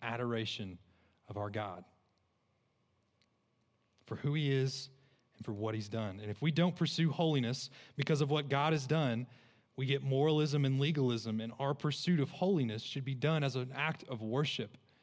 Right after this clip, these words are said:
and response to God. In light of the hope, pursue holiness.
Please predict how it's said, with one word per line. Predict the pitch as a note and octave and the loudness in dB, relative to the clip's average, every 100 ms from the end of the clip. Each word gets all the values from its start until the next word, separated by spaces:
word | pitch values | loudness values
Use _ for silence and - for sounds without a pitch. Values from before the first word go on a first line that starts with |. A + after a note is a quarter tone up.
| _ _ _ | _ _ _
and | A2+ | -6
response | G#2+ - D3 B2+ G#2+ - - _ _ _ _ - | -6 -4 -4 -4 -6 -12 -14 _ _ _ _ -8
to | C3+ | -4
God. | C3+ C3+ G2 - - _ _ _ _ _ _ _ _ _ _ | -2 -2 -8 -14 -20 _ _ _ _ _ _ _ _ _ _
In | C#3 | 2
light | C3+ D3 F3+ | 4 4 4
of | |
the | F3+ | 4
hope, | F3+ G#3+ C#3 - - _ - - _ _ _ _ _ _ - _ _ _ _ _ - | 4 2 0 -10 -20 _ -20 -20 _ _ _ _ _ _ -20 _ _ _ _ _ -2
pursue | B2+ - C3+ | -2 2 2
holiness. | B2+ C#3 A2 F2+ - - | 2 2 0 -4 -12 -14